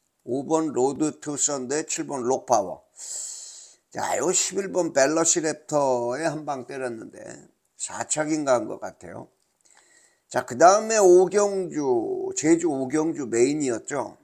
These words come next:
<clears throat> 자, 이 번 마 햇살 경기를 놓고 아나짜리 하나 찍어 먹자.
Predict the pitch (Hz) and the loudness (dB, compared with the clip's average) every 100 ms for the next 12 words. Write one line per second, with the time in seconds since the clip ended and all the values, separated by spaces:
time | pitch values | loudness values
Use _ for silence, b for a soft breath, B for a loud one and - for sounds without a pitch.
0 | - - 202 185 120 _ _ _ _ _ | -18 -8 0 0 0 _ _ _ _ _
1 | _ _ _ _ _ _ _ _ _ _ | _ _ _ _ _ _ _ _ _ _
2 | _ 113 117 147 165 180 175 156 175 233 | _ -6 -4 -2 0 0 0 -6 -4 0
3 | 247 220 214 185 175 160 127 110 - 80 | 0 -2 -6 -2 0 0 -2 -4 -10 -14
4 | - 185 _ _ _ _ _ _ - 127 | -16 -20 _ _ _ _ _ _ -4 2
5 | 165 165 151 139 127 120 - 156 135 117 | 2 4 2 4 2 -2 -4 -2 -2 -4
6 | - - | -6 -4